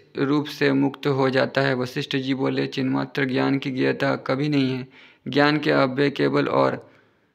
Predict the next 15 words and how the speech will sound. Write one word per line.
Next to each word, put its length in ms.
अपाच्य 500
होने 400
से 180
ये 220
सम्यक 540
ज्ञान 320
कहा 220
गया 200
है।" 240
श्री 180
राम 160
ने 120
कहा, 280
"हे 160
मुने, 460